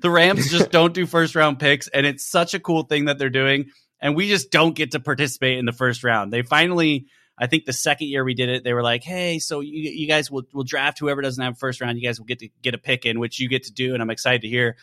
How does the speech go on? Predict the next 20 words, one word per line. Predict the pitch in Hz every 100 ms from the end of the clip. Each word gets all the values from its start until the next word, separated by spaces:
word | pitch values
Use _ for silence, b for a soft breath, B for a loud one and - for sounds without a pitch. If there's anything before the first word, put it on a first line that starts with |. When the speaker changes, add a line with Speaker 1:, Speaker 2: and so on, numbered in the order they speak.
| b b -
Speaker 1:
who |
your | 143 123
pick | 110 143 135
is. | 123 117
But | 127
it's | 123
just | 143 127
so | 151
funny, | 127 143 131 123
as | 120 - -
us | 143 139
being | 147 131
Rams | 120 123 127 123 120
and | 113
covering | 139 123 123
the | 117
Rams | 117 117
over | 123 123
the |
past, | - 131 127 -